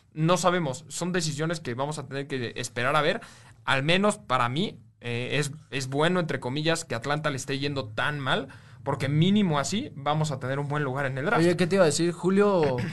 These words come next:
Speaker 2: <clears throat> no sé, te estoy preguntando como aficionado, tú debes de tener la información más fresca. Julio se convierte en agente libre, ¿no? Esta temporada.
Speaker 1: Ju-, Julio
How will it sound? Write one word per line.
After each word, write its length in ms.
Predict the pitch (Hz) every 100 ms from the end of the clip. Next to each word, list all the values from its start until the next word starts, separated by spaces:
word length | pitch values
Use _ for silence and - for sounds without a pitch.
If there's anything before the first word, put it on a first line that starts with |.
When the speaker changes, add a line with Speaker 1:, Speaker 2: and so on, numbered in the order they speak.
| -
Speaker 2:
<clears throat> 240 | - -
no 160 | 135 147
sé, 200 | 147 139
te 100 | 117
estoy 180 | 120 139
preguntando 420 | 147 135 143 147
como 140 | 143
aficionado, 420 | 123 113 147 151 165
tú 100 | 151
debes 180 | 147 131
de 60 |
tener 240 | 117 131 139
la 60 |
información 420 | 131 127 127 120
más 100 | 147
fresca. 320 | 139 143 151 143
Julio 300 | 160 175 185
se 140 | 160
convierte 340 | 127 143 156
en 80 | 160
agente 320 | 117 147 151
libre, 260 | 135 196 165
¿no? 140 | 139
Esta 160 | 151 156
temporada. 500 | 139 117 117 160 127
Speaker 1:
Ju-, 240 | 123 240 -
Julio 380 | - 269 277